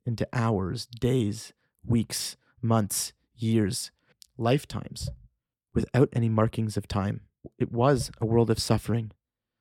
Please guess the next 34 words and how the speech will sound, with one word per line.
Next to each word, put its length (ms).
but 160
also 320
a 40
world 240
without 260
the 60
necessary 680
gift 380
of 40
Shabbos. 520
We 160
know 180
the 120
famous 400
words 180
of 140
Achad 320
Ha'am. 480
"More 200
than 140
the 80
Jews 300
have 100
kept 220
Shabbat, 460
Shabbat 460
has 180
kept 260
the 60
Jews." 400
It 80
is 100
no 140
wonder 420